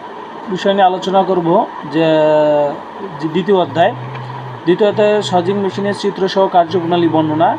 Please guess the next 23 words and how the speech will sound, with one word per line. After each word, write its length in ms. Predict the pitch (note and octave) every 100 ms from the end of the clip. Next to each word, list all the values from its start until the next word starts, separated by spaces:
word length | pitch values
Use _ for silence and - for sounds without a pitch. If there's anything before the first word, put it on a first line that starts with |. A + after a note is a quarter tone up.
| - - -
এইটা 340 | F3+ F#3+ G#3 G3
পরীক্ষায় 420 | F#3+ F#3+ F3+ G3
হান্ড্রেড 480 | C3 E3 F#3 G3 A3 -
পার্সেন্ট 440 | G3+ - F#3 F3
থাকবে। 340 | C#3+ C#3 B2+ A2 - - - -
ফার্স্ট 200 | - E3
সেমিস্টারে 460 | - F3 F#3 F#3 F#3+
হান্ড্রেড 420 | F3 D#3 E3+ F#3+ F#3
পার্সেন্ট 340 | F#3+ F3+ G3 G3
থাকবে 260 | F3+ F3+
এবং 200 | G#3 G3+ E3
দশ 240 | E3+ - F#3+
মার্কের 300 | F#3 A3+ B3+ D4+ - - - - - - - - - - - -
অ্যান্সার 320 | - F#3 G3
আসবে 280 | F#3+ E3+ F#3+
এখান 200 | F#3 F#3
থেকে 160 | F3 G3
রচনামূলক, 600 | F3+ F3 F#3+ F#3 G3 A#3+ -
এখান 260 | - E3+ F3+
থেকে 180 | F3+ F3+
আসবে 220 | F3 -
অতি 200 | F#3 G3
সংক্ষিপ্ত। 600 | F#3+ F#3+ G3 F#3+ - C#4